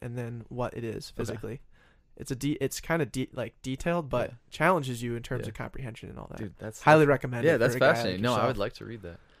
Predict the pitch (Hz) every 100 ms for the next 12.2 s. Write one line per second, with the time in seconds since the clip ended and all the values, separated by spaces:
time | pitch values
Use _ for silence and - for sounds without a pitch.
0 | _ - 123 131 110 113 110 113 107 113
1 | 98 104 - 101 95 90 90 87 95 107
2 | - 107 104 120 - _ - 98 - 95
3 | 98 110 92 92 - 101 95 - 92 -
4 | _ 92 90 - 110 - 107 107 95 98
5 | 104 113 110 117 101 92 90 87 - -
6 | - - 104 110 104 95 98 98 98 113
7 | 107 101 107 95 95 85 82 - 101 -
8 | 101 104 95 117 104 98 90 95 98 -
9 | 92 95 98 90 - - 123 - 101 95
10 | 92 - _ - 98 92 87 87 90 90
11 | 87 85 85 87 80 87 85 85 127 -
12 | 147 127